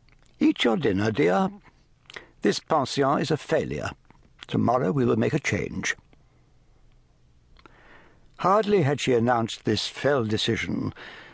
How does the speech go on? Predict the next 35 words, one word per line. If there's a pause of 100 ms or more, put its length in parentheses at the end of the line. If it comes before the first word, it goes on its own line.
when
she
reversed
it. (1300)
The
curtains
at
the
end
of
the
room
parted (440)
and
revealed
a
clergyman, (120)
stout (160)
but
attractive, (500)
who
hurried
forward
to
take
his
place
at
the
table, (500)
cheerfully
apologizing
for
his
lateness.